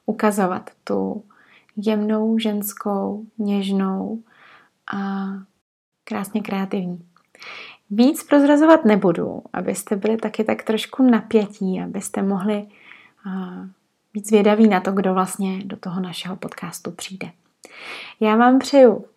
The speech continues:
krásný týden, užijte si ho,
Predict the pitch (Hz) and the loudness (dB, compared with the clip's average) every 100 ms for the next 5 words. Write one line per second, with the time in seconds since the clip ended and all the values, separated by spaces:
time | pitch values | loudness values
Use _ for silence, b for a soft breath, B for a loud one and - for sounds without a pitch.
0 | - 233 254 262 277 247 208 196 185 196 | -4 2 2 6 6 6 4 2 2 0
1 | 370 - _ _ _ _ _ _ - 233 | -2 -4 _ _ _ _ _ _ 4 6
2 | 240 240 240 226 220 - 208 185 190 208 | 8 6 4 2 2 0 0 0 0 0